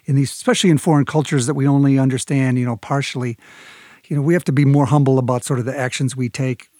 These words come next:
and understand, was, is it really in our interest or not? And this point that you make about, yeah, our job is to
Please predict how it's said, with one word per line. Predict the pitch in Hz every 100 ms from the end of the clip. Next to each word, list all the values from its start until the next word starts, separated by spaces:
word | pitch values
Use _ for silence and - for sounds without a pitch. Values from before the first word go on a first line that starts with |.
| _
and | 190 160
understand, | 185 139 - 135 120
was, | 139
is | 185 123
it | 135
really | 131 143 131 131
in | 127
our | 123
interest | 123 123 127 -
or | 117
not? | 123 123 127 - - - - -
And | 151
this | 156
point | - 185 180
that | 165
you | 156
make | 151 147
about, | 139 147
yeah, | 151 147 -
our | - 151
job | 151 151 135
is | 131 -
to | 139 131